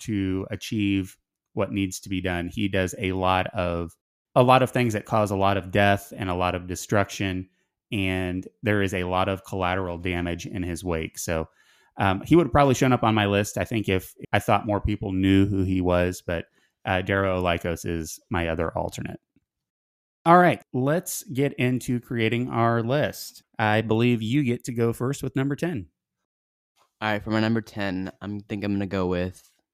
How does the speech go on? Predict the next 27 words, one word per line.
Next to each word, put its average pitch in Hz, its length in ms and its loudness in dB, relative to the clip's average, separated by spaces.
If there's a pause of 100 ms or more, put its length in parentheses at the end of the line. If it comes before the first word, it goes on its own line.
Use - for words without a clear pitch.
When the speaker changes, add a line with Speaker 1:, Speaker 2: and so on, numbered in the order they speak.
(100)
Speaker 2:
Severus 101 520 0
Snape. - 460 0 (1120)
Speaker 1:
Okay, 92 500 -6 (540)
explain. 110 560 -6 (960)
Speaker 2:
Because 98 240 -6
I 92 80 0
don't 95 100 2
really 95 220 4
feel 101 200 2
like 95 140 2
he's 98 140 -4
more 95 120 2
of 87 80 -2
an 90 100 0
anti-hero. 92 520 -2
I 87 80 -2
just 92 180 -10
felt - 140 -4
like 90 140 -2
he's - 180 -6
more 90 140 2
of, 82 60 -2
like, 85 100 -2
a 87 80 -4
spy, 85 420 -2
you 82 160 -2
know? 85 280 -2